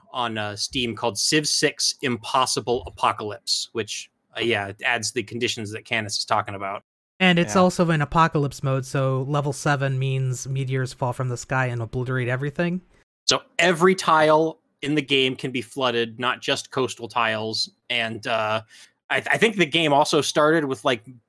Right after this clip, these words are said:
Speaker 1: ninety-something percent of the land tiles being covered by forests or
Speaker 2: Yes.
Speaker 1: rainforests. So
Speaker 3: Yeah.
Speaker 1: whenever a forest fire happened anywhere, it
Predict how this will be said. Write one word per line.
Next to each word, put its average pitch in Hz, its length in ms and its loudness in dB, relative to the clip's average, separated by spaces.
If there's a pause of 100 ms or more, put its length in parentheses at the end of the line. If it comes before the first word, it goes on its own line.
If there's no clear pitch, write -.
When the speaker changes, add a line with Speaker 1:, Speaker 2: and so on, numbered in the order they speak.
Speaker 1:
ninety-something 139 1120 0
percent 123 440 -2
of 131 140 -8
the 123 80 -4
land 123 280 0
tiles 139 380 2
being 117 240 0
covered 127 400 -2
by 113 380 0 (140)
forests 131 640 2
or 113 180 0
Speaker 2:
Yes. 160 220 4
Speaker 1:
rainforests. 147 460 0 (260)
So 147 380 4
Speaker 3:
Yeah. 123 60 0
Speaker 1:
whenever 151 500 2
a 151 120 2
forest 139 460 0
fire 151 340 2
happened 127 460 -2 (160)
anywhere, 156 680 2 (340)
it 151 60 -2